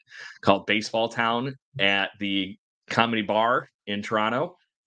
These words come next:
It's, um, gonna be s-, Sunday evening, the tenth,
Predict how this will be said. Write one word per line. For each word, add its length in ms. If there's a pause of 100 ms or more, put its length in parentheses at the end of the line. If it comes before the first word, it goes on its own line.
(140)
It's, 200
um, 640 (380)
gonna 140
be 100
s-, 220 (140)
Sunday 400
evening, 420
the 100
tenth, 300